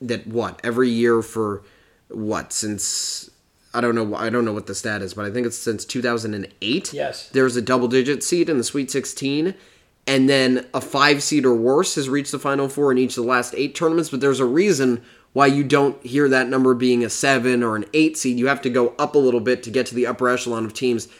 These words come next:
Speaker 1: to actually get past the second weekend. And I think there's a <laughs> reason for that. And I think that even though these teams are making great runs, I mean, Saint Peter's is having a year,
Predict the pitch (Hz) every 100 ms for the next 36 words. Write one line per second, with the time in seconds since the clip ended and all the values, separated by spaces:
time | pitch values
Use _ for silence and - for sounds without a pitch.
0 | - 156 143 - 127 131 - - 131 117
1 | 127 - 120 113 113 117 113 104 - -
2 | _ 135 131 135 160 135 135 123 120 180
3 | 160 175 196 202 220 220 226 - _ -
4 | 135 160 151 151 180 170 165 147 143 -
5 | 147 131 131 135 135 123 117 127 117 127
6 | 127 123 - _ - 117 107 - _ -
7 | 143 135 143 135 127 123 131 123 123 113
8 | 120 123 113